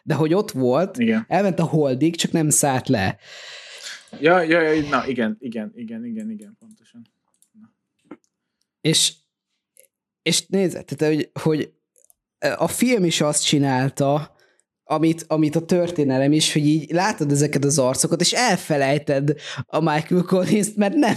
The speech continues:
Speaker 1: szállt le. És ez, ez, ez
Speaker 2: Hát na, kellett neki, kellett
Speaker 1: Persze,
Speaker 2: neki.
Speaker 1: de hogy ez, meg tényleg ez, hogy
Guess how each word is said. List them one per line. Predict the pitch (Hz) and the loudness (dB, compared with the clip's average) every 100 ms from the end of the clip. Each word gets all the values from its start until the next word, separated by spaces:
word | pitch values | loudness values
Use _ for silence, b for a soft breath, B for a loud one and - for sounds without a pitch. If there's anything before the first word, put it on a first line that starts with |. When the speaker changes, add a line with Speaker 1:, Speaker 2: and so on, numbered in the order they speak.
| 175 | 2
Speaker 1:
szállt | - 156 151 147 151 151 | 2 2 2 0 -2 -2
le. | 160 143 127 147 B B B B | 0 2 2 0 B B B B
És | 156 165 | 0 2
ez, | 180 160 | 0 0
ez, | 170 160 - - | 0 2 0 2
ez | 160 | 0
Speaker 2:
Hát | 151 127 | 2 0
na, | 120 | 0
kellett | 147 127 127 135 | 0 2 0 -2
neki, | 135 139 135 135 | -4 -4 -6 -4
kellett | 139 147 | 0 0
Speaker 1:
Persze, | 143 - 143 139 | 0 0 0 0
Speaker 2:
neki. | 139 - | -4 -4
Speaker 1:
de | 131 | 0
hogy | 160 151 | 2 2
ez, | 160 - - - - _ _ - _ B B B _ | 0 -4 -8 -14 -16 _ _ -20 _ B B B _
meg | 151 165 | -2 0
tényleg | 180 233 147 | 0 0 2
ez, | 135 139 - | 2 2 2
hogy | 139 139 - | 2 0 -2